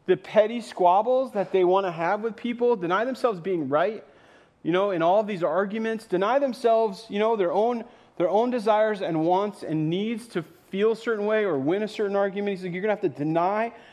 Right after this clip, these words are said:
deny, deny, deny, deny yourself, deny yourself, deny yourself. And you're gonna have to take up a cross daily and follow me. I'm gonna go and give my life up for these people,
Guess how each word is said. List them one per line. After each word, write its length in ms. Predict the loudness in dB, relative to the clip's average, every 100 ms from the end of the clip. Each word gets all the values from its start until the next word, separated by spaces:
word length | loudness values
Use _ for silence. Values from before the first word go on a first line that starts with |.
| _
deny, 720 | -2 0 2 2 2 0 -2 -4
deny, 640 | -2 0 0 0 -2 -4
deny, 580 | -2 0 2 2 0 -2
deny 320 | 0 0 2
yourself, 460 | 0 0 0 0 -2
deny 240 | 0 0
yourself, 420 | 0 0 -2 -2
deny 280 | -2 -2 0
yourself. 440 | -2 -2 -4 -4 -12 _ _ -20 -20 -2
And 100 | 0
you're 80 |
gonna 140 | 2 0
have 80 | -4
to 60 |
take 440 | -18 -4 -4 -4 -6
up 340 | 2 2 2 -20 _ _ _ -18
a 60 |
cross 480 | -16 0 2 2 -2 -12
daily 440 | -2 0 0 -4 -6
and 120 | -14
follow 600 | -2 2 2 2 -2 -2
me. 340 | -2 -2 -4 -4
I'm 220 | -4 -2
gonna 140 | -2
go 160 | 0 0
and 80 | 0
give 120 | -2
my 140 | -2
life 320 | 0 0 2
up 180 | -2 -4
for 180 | -2 -2
these 260 | -2 -6 -6
people, 480 | -10 -2 -2 -2